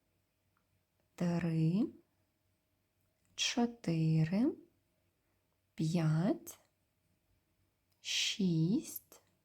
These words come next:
сім, вісім. Стягуємо кільце так, щоб в нас не лишилося отвору, і в першу петлю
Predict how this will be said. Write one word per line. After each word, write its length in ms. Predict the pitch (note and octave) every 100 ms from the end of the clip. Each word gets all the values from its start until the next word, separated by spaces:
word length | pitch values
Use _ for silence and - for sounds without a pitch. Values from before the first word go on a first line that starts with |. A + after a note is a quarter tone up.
| _ _ _ _ _ _ _ _ _ _
сім, 880 | - - - - E3+ D#3 D#3 A#3 E4 - - _ _ _ _ _ _ _ _ _ _ _ _ _ -
вісім. 800 | F3+ F3+ D#3+ - - - - - - _ _ _ _
Стягуємо 840 | - - - A3 F3 F3 E3 D#3+ D#3+
кільце 760 | - A#3+ A#3 - - E3 E3 B3+ - -
так, 180 | F#3+
щоб 200 | - - E3
в 40 |
нас 300 | F3+ F3 -
не 220 | G#3 G#3
лишилося 760 | F#3+ D#3+ - E3 D#3+ D#3 D#3+ - -
отвору, 680 | F#3 D#3 D#3+ F3+ G3 E4 - - _ _ _ _ _
і 140 | B3+
в 140 | G4 -
першу 640 | - C4 - - - -
петлю 680 | F3 E3+ - D3+ D3 G#3